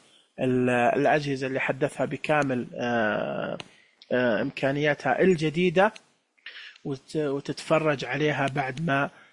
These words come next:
آه، تم تحديثها. الحقيقة أنا، آم، ما أحب أحدث الريال تيك، آه، كارت الريال تيك هذا من الكروت المزعجة في تحديثه، آه، دائمًا يسوي مشاكل لها أول ما لها آخر، فخليه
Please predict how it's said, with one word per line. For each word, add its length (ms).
آه، 220
تم 240
تحديثها. 540
الحقيقة 520
أنا، 240
آم، 500
ما 240
أحب 340
أحدث 480
الريال 320
تيك، 400
آه، 600
كارت 400
الريال 300
تيك 280
هذا 220
من 180
الكروت 480
المزعجة 540
في 160
تحديثه، 560
آه، 200
دائمًا 320
يسوي 320
مشاكل 540
لها 260
أول 220
ما 140
لها 300
آخر، 160
فخليه 520